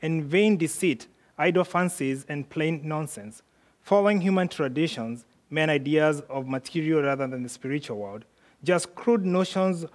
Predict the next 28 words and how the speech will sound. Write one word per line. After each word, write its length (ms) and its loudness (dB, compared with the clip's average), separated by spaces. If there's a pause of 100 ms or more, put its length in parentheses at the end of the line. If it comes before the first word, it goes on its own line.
(280)
following 600 2
the 160 0
ru-, 100 -2
rudimentary 680 0
and 100 -2
elementary 540 -2
teaching 500 -4 (220)
of 140 -2
the 100 2
universe 640 0 (340)
and 260 0
disregarding 760 2
the 120 0
teaching 400 -2
of 160 -6
Christ, 500 0
the 80 -4
Messiah. 500 -4 (540)
For 220 2
in 180 4
him, 440 0
the 100 2
whole 320 2
fullness 460 0
of 180 -2
deity, 340 -2
the 120 -6
Godhead, 500 -4